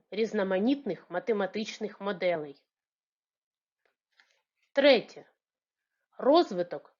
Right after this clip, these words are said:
і активне використання кількісних методів для допомоги менеджерам, які приймають рішення в умовах складних, кризових і ризикованих ситуацій. І четверте.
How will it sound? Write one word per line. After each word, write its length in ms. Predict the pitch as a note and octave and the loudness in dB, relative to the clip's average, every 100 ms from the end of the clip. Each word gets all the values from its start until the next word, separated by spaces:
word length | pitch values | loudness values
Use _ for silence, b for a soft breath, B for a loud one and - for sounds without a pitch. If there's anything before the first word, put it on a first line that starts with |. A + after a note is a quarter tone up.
| _ | _
і 120 | A3+ | 0
активне 580 | A#3 A#3 - E4+ D#4 D4+ | 0 0 0 2 4 4
використання 1000 | D4+ D4 D4 D4+ D4 - A3 F#3+ F3 D3 - _ _ | 2 0 2 2 0 -4 -2 -2 -6 -10 -16 _ _
кількісних 760 | - C4+ A#3 A3 G3+ - F3+ F#3+ | -6 -4 -2 -4 -4 -6 -8 -2
методів 680 | A3 D4+ B3 F3+ D3 - _ _ _ - | 2 2 0 -6 -8 -14 _ _ _ -10
для 220 | F#3+ B3+ | 0 4
допомоги 600 | B3 B3 A3 B3 C#4 C#4 | 4 2 4 6 6 4
менеджерам, 800 | B3+ B3+ G#3+ F3+ - D3 C#3+ - _ _ _ _ _ _ | 4 4 2 -2 -6 -14 -16 -20 _ _ _ _ _ _
які 260 | G#3+ A3+ C4+ | -4 0 0
приймають 540 | - B3+ A#3+ A#3 A3 | 4 4 4 2 2
рішення 600 | A#3 C#4+ - F#3 E3 D3 - _ - | 2 2 0 -6 -6 -10 -14 _ -10
в 140 | F#3 | -2
умовах 480 | A#3+ A#3+ B3+ A3 G#3 | 4 6 6 4 -2
складних, 840 | - B3 G#3+ E3+ G#3+ C#4 - - _ _ _ | -6 -2 -2 0 2 2 -2 -14 _ _ _
кризових 760 | - A3+ C#4+ D4 G#3+ D#3+ D#3 - _ | -6 0 2 2 0 -4 -8 -14 _
і 120 | A3 | -2
ризикованих 760 | A3 F#3 G#3 B3 C4 A#3+ G#3 G#3 | -2 0 0 4 4 4 -2 -6
ситуацій. 840 | - G#3+ A3 G3+ F3 D3+ - - _ _ _ _ _ _ _ _ _ _ _ _ _ _ _ _ _ _ _ _ | -10 -6 -2 0 -2 -6 -16 -20 _ _ _ _ _ _ _ _ _ _ _ _ _ _ _ _ _ _ _ _
І 140 | C4 | -10
четверте. 760 | C4 C#4 C#4 A#3+ G3+ E3+ - | -6 -4 -2 -2 -2 -4 -16